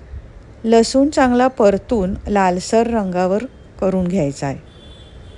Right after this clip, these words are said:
लसूण चांगला परतला की त्याच्यावर आपल्याला टाकायचा आहे चिरलेला कांदा. कांदाही चांगला व्यवस्थित परतून घ्यायचा आहे. या भाजीत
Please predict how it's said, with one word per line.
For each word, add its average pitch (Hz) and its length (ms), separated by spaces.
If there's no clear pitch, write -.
लसूण 226 460
चांगला 262 380
परतला 208 680
की 240 160
त्याच्यावर 240 480
आपल्याला 240 440
टाकायचा 214 560
आहे 214 200
चिरलेला 190 580
कांदा. 165 480
कांदाही 226 720
चांगला 220 380
व्यवस्थित 220 600
परतून 220 440
घ्यायचा 180 380
आहे. 156 260
या 254 240
भाजीत 226 480